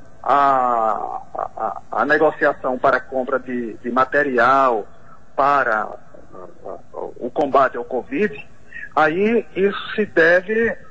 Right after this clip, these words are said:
à falta de iniciativa, né, do governo em estabelecer esses contatos de forma mais,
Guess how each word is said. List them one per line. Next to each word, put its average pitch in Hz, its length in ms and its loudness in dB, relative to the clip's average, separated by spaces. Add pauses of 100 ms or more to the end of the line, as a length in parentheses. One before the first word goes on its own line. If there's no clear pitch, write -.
à 165 320 4 (140)
falta 180 420 2
de 185 80 -2
iniciativa, 196 840 0
né, 131 160 4
do 143 120 -2
governo 139 840 2
em 139 240 0
estabelecer 170 600 2
esses - 160 -6
contatos 190 600 0 (800)
de 160 120 -6
forma 175 320 2
mais, 165 320 4